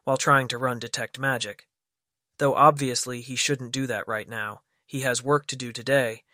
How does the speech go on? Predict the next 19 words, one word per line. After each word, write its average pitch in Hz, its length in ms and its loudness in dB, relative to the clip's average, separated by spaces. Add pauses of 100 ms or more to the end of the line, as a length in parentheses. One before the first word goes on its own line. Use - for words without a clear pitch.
(200)
and 135 120 -2
that 143 160 6
might 131 240 -6
take 127 200 -6
recovery 123 460 -2
time 117 300 -4
afterwards. 110 680 -6 (800)
Gosh. 135 520 -10 (420)
It's 147 180 -2
like 160 140 6
his 143 160 4
brain 147 380 6
is 120 120 -4
reluctant 135 480 4
about 113 260 -4
this, - 340 -6
for 127 100 -2
some 139 260 2
reason. 113 360 -6